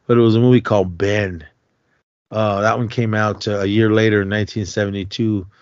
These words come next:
That was a little, little kid who befriended a, a mouse, and Michael Jackson's song Ben was in that. Uh, or was it Michael Jackson or Jackson Five? I can't remember. Either or, same thing. But that one, I remember that one was super sad. I remember crying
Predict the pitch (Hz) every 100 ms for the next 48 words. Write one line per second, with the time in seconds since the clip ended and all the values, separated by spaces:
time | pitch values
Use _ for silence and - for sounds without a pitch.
0 | _ _ _ 113 113 107 107 107 107 113
1 | 107 107 110 107 104 - 113 110 101 95
2 | - 107 104 104 98 98 104 104 - 101
3 | 101 104 104 95 101 92 90 - - -
4 | _ - 107 104 98 110 104 - 101 -
5 | 107 101 92 107 110 107 98 104 101 104
6 | 104 98 98 _ _ _ _ _ _ 90
7 | 101 104 113 123 135 143 143 151 147 127
8 | 107 107 107 101 92 101 95 92 92 95
9 | 87 87 87 85 110 98 87 87 85 98
10 | 92 87 87 - - - - - _ -
11 | 95 104 135 131 117 110 127 120 113 104
12 | 107 123 110 101 98 98 - - 135 131
13 | 123 107 - 104 104 117 117 110 98 95
14 | - 123 120 110 98